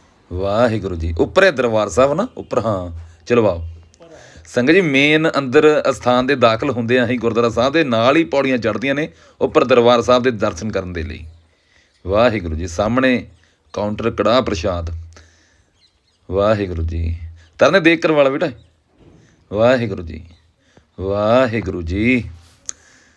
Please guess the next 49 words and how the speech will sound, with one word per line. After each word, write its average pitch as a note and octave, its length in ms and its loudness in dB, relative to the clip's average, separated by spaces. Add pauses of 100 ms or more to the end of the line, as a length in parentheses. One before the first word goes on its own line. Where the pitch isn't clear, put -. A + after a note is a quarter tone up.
(440)
ਸੰਗਤ B2+ 240 2
ਜੀ, G3 80 4
ਬੇਨਤੀ D#3+ 480 2
ਕਰਦੇ C#3+ 240 2
ਹਾਂ F#3 60 -2
ਕਿ G3 80 -2
ਵੀਡੀਓ F3 220 0
ਨੂੰ F#3+ 160 -4
ਲਾਈਕ C3+ 280 2
ਜ਼ਰੂਰ C3+ 260 -2
ਕਰਨਾ, D3+ 400 -2 (300)
ਚੈਨਲ D3 300 2
ਨੂੰ E3+ 120 -4
ਸਬਸਕ੍ਰਾਈਬ B2 400 0
ਜ਼ਰੂਰ G#2+ 200 -2
ਕਰ F#2 120 -6
ਲੈਣਾ E2 220 -10 (120)
ਤੇ F3 80 4
ਵੀਡੀਓ D3 260 0
ਦੇ F#3+ 80 4
ਵਿੱਚ F3 160 2
ਅਖੀਰ G3 280 2
ਤੱਕ A3 160 0
ਲਾਜ਼ਮੀ G3+ 320 2
ਬਣੇ C3 200 -2
ਰਹਿਣਾ। D3+ 200 -2
ਤੁਹਾਨੂੰ E3 420 -2 (300)
ਅੱਜ D3 120 -2
ਪਿੰਡ E3+ 200 0
ਘੁਢਾਣੀ D#3+ 360 2
ਕਲਾਂ F3 200 4
ਦੇ F3 200 4 (540)
ਚਾਰੇ F3+ 340 4
ਜੋ E3+ 120 -2
ਗੁਰਦੁਆਰਾ C#3 340 0
ਸਾਹਿਬ D3+ 320 4
ਹਨ C#3 120 0
ਇਤਿਹਾਸਿਕ, B2 640 -4 (520)
ਉਹਨਾਂ F3 180 0
ਸਾਰਿਆਂ F3+ 320 2
ਦੇ G#3+ 80 -2
ਤੁਹਾਨੂੰ E3 260 0
ਦਰਸ਼ਨ C3+ 280 0
ਕਰਵਾਵਾਂਗੇ A#2+ 560 -2
ਇਸੇ D#3 300 2
ਇੱਕੋ F#3 280 2
ਵੀਡੀਓ D#3+ 220 4
ਦੇ C3+ 100 0
ਵਿੱਚ। F2+ 280 -8